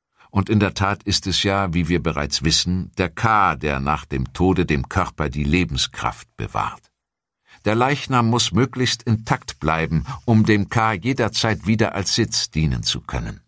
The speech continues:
Da aber im Tode die Züge sich verändern, so müssen in den Gräbern porträtähnliche Statuen des Toten aufgestellt werden. Deshalb heißt im Ägyptischen der Bildhauer, der am Leben erhält.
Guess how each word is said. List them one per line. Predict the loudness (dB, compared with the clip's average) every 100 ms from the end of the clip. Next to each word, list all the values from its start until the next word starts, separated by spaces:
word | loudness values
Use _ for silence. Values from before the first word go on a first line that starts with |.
| _ _ _ _ _ _ _ _ 0
Da | 2
aber | 4 2 0
im | 0
Tode | 4 4 4
die | 2 0
Züge | 0 2 2
sich | 0
verändern, | -2 0 4 4 2 0 -6 -8
so | 2 6
müssen | 6 4 2 -2
in | 0 2
den | 4 4
Gräbern | 2 0 0 2 0 0
porträtähnliche | -2 -2 0 2 2 2 2 2 2 0
Statuen | -2 0 -2 -2 -4 -2
des | -2 -4
Toten | -4 -4 -2
aufgestellt | -2 -2 -2 -4 -2 -4 -2
werden. | -2 0 -4 -6 -20 -20 _ _
Deshalb | 2 2 0 0
heißt | -2 -2 0
im | 0
Ägyptischen | 2 0 0 2 0 0 0
der | 0
Bildhauer, | 2 0 0 -2 0 2 2 0 -8 -20 _
der | -2 2 4 2 -2 -2
am | 0 2 4
Leben | 4 2 2 -2 -2
erhält. | -4 -6 -6 -4 -4 -6 -16